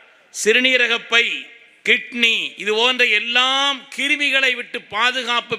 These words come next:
பெறுவதிலே ஒரு மனிதனுடைய அந்த சுன்னத் என்ற வைபவம், அந்த காரியம் பிரதானமான பங்கு வகிக்கிறது என்று சொல்கிறார். கனடா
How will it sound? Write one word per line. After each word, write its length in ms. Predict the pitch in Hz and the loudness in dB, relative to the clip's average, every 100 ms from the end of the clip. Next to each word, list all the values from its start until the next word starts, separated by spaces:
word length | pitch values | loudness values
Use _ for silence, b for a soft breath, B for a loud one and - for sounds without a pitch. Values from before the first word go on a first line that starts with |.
| 214 | 0
பெறுவதிலே 540 | 208 202 190 185 185 139 - - - - b b b 165 | 0 0 0 4 4 2 -6 -18 -20 -20 b b b -2
ஒரு 120 | 185 170 | -2 4
மனிதனுடைய 680 | 180 240 233 226 208 202 196 190 170 151 135 - _ _ - | 4 4 2 0 2 0 2 0 0 -6 -12 -20 _ _ -14
அந்த 140 | 180 175 - | -8 -6 -4
சுன்னத் 420 | 240 285 302 294 | -2 2 2 2
என்ற 140 | 240 214 185 | 0 0 2
வைபவம், 460 | 196 202 185 170 147 | 0 0 -4 -6 -6
அந்த 140 | 180 165 160 | -2 -2 0
காரியம் 480 | 180 208 208 190 170 127 - - - | 2 2 2 -2 -4 -12 -18 -20 -6
பிரதானமான 760 | 165 196 233 254 254 247 247 247 - | -2 2 4 2 0 0 0 0 -4
பங்கு 220 | 190 208 208 | -10 -6 -4
வகிக்கிறது 360 | 190 185 175 160 | -4 -4 -4 -6
என்று 120 | 151 127 | -8 -10
சொல்கிறார். 360 | 117 107 - _ _ _ _ - - - - B B B - | -12 -16 -20 _ _ _ _ -20 -20 -20 -20 B B B 2
கனடா 300 | 170 220 226 | 4 4 2